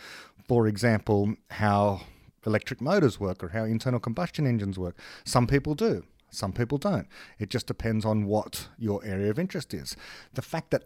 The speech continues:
I can't understand how to play the piano at all, let alone complicated pieces,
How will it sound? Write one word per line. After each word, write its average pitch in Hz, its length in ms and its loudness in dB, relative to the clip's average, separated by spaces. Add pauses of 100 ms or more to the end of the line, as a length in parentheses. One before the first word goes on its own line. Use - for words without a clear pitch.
I 156 280 0
can't 139 340 -2
understand 117 920 -2 (120)
how 120 240 0
to - 180 0
play 117 680 -2 (400)
the 113 80 2
piano 110 560 2 (100)
at 117 100 2
all, 117 380 8
let 113 140 4
alone 104 240 4
complicated 104 580 -6
pieces, - 560 -2